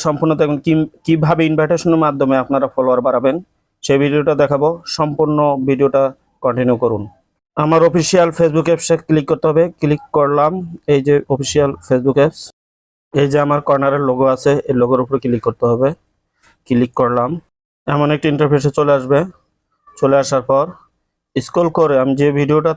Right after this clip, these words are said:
থেকে কিভাবে ইনভাইটেশন করব,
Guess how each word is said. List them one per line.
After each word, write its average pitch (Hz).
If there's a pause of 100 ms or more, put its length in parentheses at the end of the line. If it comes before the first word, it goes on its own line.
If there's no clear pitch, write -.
থেকে 139 (680)
কিভাবে 147 (100)
ইনভাইটেশন 151 (120)
করব, 135